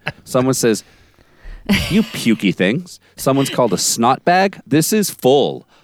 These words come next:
of, like, Northeast inappropriate lingo and things that Stephen King would definitely be putting in his books.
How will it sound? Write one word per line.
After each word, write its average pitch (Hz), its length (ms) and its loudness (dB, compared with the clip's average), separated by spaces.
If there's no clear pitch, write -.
of, 110 240 2
like, 98 320 0
Northeast 101 840 -2
inappropriate 85 680 -2
lingo 73 460 -8
and 87 200 -6
things 90 260 -2
that 82 120 -4
Stephen 76 340 -6
King 73 340 -6
would 87 220 -2
definitely 82 440 -6
be 76 140 -8
putting 71 300 -8
in 64 80 -16
his - 120 -16
books. - 380 -14